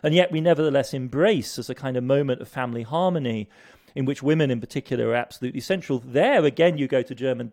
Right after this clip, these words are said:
texts from the same period. So the theologian Schleiermacher, um, in eighteen oh five published a, a really key text of modern Protestant theology about a family conversation of the meaning of Christmas, in which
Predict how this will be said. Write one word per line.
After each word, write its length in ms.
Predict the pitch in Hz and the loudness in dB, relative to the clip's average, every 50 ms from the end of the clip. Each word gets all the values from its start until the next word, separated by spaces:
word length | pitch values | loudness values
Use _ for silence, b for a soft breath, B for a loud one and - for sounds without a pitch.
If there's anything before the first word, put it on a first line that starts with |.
| _ | _
texts 360 | - - 131 120 - - - - | -6 -4 -4 -4 -4 -8 -14 -14
from 140 | - 127 | -12 -10
the 80 | 117 110 | -10 -10
same 320 | - - 139 131 127 123 | -4 -2 0 0 0 -4
period. 460 | 120 - 127 120 113 113 113 104 - B B B B B B B | -8 -8 -6 -6 -4 -4 -6 -8 -10 B B B B B B B
So 220 | - - 123 113 | -2 0 0 2
the 100 | 104 113 | 2 0
theologian 680 | 107 - - 127 120 117 120 120 117 117 107 117 117 113 | -4 -2 0 0 2 2 2 0 0 0 -2 -4 -8 -8
Schleiermacher, 840 | - - - 127 127 139 131 120 117 113 107 - - 110 107 101 - B B B B B B B - - | -8 -4 0 0 2 2 0 -2 -2 -6 -8 -8 -8 -8 -8 -8 -10 B B B B B B B -8 -4
um, 280 | 120 117 113 107 120 | -2 0 0 -2 -2
in 100 | 120 117 | -4 -4
eighteen 300 | 117 120 - - 120 113 | -4 -6 -4 -6 -6 -6
oh 80 | 113 110 | -6 -8
five 500 | - - 151 151 151 143 127 110 - _ | -4 -2 0 0 2 2 0 -2 -4 _
published 600 | - - 139 - - 117 110 101 - - - - _ _ _ | -2 -2 -2 -2 0 -4 -4 -6 -8 -16 -20 -20 _ _ _
a, 80 | - - - - | -10 -8 -4 -2
a 80 | 147 | 0
really 240 | 139 185 277 302 226 | 0 2 0 0 -2
key 320 | - - - - 247 277 | -6 -10 -8 -2 -2 -2
text 480 | 285 - - - 120 120 - - - - | -2 -4 -4 -4 -4 -4 -6 -12 -18 -6
of 180 | - 135 123 117 | -6 -6 -4 -2
modern 360 | 135 143 147 139 - 135 127 | 0 0 0 0 -2 -8 -6
Protestant 520 | - 139 131 - 127 - - 127 123 - | -4 -6 -6 -6 -10 -12 -10 -12 -12 -12
theology 520 | - - 127 123 120 123 113 - - - - | -8 -4 -4 -4 -4 -4 -8 -8 -14 -8 -4
about 600 | - 127 104 - 123 135 160 190 170 123 - - _ | -6 -6 -2 -2 -2 0 2 2 0 0 -2 -6 _
a 120 | 135 127 127 | -4 -4 -4
family 360 | - - 143 135 127 123 120 | -4 -4 -4 -4 -4 -6 -6
conversation 720 | - - 123 117 113 - - 117 113 113 - - 117 113 | -6 -6 -8 -8 -8 -10 -8 -8 -8 -6 -8 -10 -12 -14
of 100 | - - | -12 -12
the 80 | - | -12
meaning 320 | 117 113 113 110 107 107 107 | -12 -10 -10 -10 -10 -12 -14
of 80 | 107 | -16
Christmas, 460 | - - 120 117 - - 110 104 - 120 | -12 -10 -12 -10 -10 -12 -14 -12 -10 -10
in 80 | 117 | -8
which 240 | 113 120 117 - | -8 -8 -8 -8